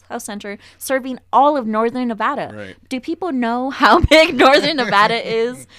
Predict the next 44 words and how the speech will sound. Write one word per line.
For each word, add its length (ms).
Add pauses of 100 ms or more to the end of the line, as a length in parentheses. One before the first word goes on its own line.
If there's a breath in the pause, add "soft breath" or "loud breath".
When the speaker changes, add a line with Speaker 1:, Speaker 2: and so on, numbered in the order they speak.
(220 loud breath)
Speaker 1:
You 100
know, 140
to 100
serve 260
Speaker 3:
Yeah. 60
Speaker 1:
Carson 360
City 280
and 100
all 140
the 100
smaller 440
towns 560
Speaker 3:
Mm-hmm. 320
Speaker 1:
from 220
West 280
Wendover. 720
Speaker 2:
Yeah, 100
all 120
the 40
Speaker 1:
peop- 80
Speaker 2:
way 100
to 100
Elko 480
and, 100
Speaker 3:
Yeah. 80
Speaker 1:
All 140
the 80
Speaker 2:
yeah, 40
Speaker 1:
way 100
to 60
Speaker 2:
Ely 240
Speaker 1:
Elko. 60
Speaker 2:
and 220
Battle 180
Speaker 3:
People. 40 (100)
Speaker 2:
Mountain, 220
yeah. 260
Speaker 1:
Exactly, 1000
exactly. 800
And 200
so, 640 (120)
um, 640 (140)
you 140
know 340